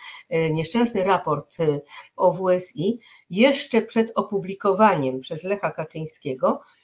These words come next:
zresztą Lech Kaczyński był przeciw-, zdecydowanie był przeciwko niemu, był oddany do tłumaczenia Rosjance, która mieszkała u nas na, na osiedlu rosyjskim i pracowała przedtem jako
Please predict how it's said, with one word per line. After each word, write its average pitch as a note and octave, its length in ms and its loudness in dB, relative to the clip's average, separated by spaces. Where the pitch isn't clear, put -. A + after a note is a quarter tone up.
zresztą F3 220 0
Lech F#3 160 4
Kaczyński E3+ 420 -2
był E3+ 160 -6
przeciw-, D#3+ 280 -6
zdecydowanie D#3+ 840 2
był E3+ 180 -2
przeciwko E3 540 -6
niemu, F3 480 2
był G3 120 6
oddany A3+ 400 2
do G#3+ 120 0
tłumaczenia F3 640 -4
Rosjance, F#3+ 800 -2
która C4 180 4
mieszkała G3+ 520 2
u E3 160 -6
nas F3+ 340 -4
na, D#3+ 260 0
na E3 220 2
osiedlu E3 440 -2
rosyjskim D#3+ 680 -2
i A3+ 240 6
pracowała F#3 640 2
przedtem G3+ 580 0
jako A3 720 2